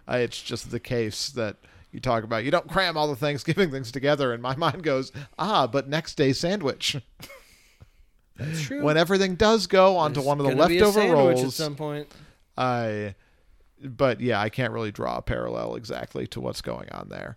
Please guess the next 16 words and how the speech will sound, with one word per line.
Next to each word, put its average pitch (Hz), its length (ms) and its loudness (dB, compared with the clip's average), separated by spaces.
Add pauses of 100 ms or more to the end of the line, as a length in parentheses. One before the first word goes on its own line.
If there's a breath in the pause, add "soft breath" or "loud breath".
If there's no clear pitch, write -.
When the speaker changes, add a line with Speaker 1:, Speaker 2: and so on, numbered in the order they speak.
(120)
Speaker 2:
I 147 120 -8
just, 135 380 -12
it's - 300 -14
just, - 340 -14
it's, - 580 -14 (100)
could 156 240 -12
be 180 120 -8
very 185 200 -10
bad. - 280 -18
That's - 200 -20
all. - 200 -20 (220)
I 135 60 -14
hope 156 140 -10
it's - 160 -20
not. - 160 -20 (320)
Speaker 1:
Yeah. 143 180 -2